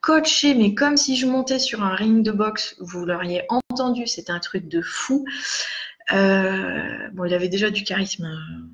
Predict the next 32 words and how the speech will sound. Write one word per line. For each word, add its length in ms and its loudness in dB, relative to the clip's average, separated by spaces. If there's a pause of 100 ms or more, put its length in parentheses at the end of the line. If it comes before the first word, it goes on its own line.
(260)
quand 240 -10
il 80 -8
était 200 -2
là, 200 4
mais 340 0
là, 280 2
euh, 80 0
c'était 380 -10
encore 440 -10 (120)
plus. 520 0 (460)
Et 160 2
plus 240 0
il 140 6
me 40 2
coachait, 440 0
plus 300 -2
il 80 6
me... 600 -2 (360)
Mais 120 -6
vraiment 280 2
comme 200 -2
si 160 -2
j'allais 220 4
monter 280 -2
sur 240 -2
le 120 2
ring, 360 4 (320)
plus 280 0
je 140 0
montais 280 0
en 100 0
vibration. 800 -2